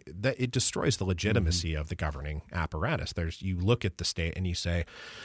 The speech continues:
Speaker 1: "This isn't even working for me, so why should I have loyalty to it?" If you're, if you're a pleb who's been dispossessed of their land and you're getting nothing from the Senate, then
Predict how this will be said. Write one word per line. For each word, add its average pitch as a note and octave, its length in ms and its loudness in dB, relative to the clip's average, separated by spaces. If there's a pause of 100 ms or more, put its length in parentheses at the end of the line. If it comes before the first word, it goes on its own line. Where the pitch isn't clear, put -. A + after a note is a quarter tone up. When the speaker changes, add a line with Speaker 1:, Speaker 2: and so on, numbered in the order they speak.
(360)
Speaker 1:
"This B2 160 4
isn't G3+ 180 4
even F#2 220 4
working G#2+ 280 6
for F2 120 -4
me, E2+ 140 -4
so G2 140 2
why F2+ 260 6
should A2+ 160 4
I G#2 80 6
have F#2+ 200 4
loyalty G2 480 4
to D2 180 -4
it?" C#2 80 -4
If - 140 -8
you're, F#2 180 0
if - 140 -6
you're F#2+ 180 2
a E2+ 60 0
pleb A2+ 460 2
who's F2+ 200 0
been F2 180 0
dispossessed G2 560 2
of E2+ 80 -2
their D2+ 140 -2
land G2+ 400 4
and E2 340 0
you're F2 140 0
getting F2+ 340 0
nothing F#2 400 2
from E2 260 0
the E2 80 -2
Senate, C3 340 4
then F#2+ 200 2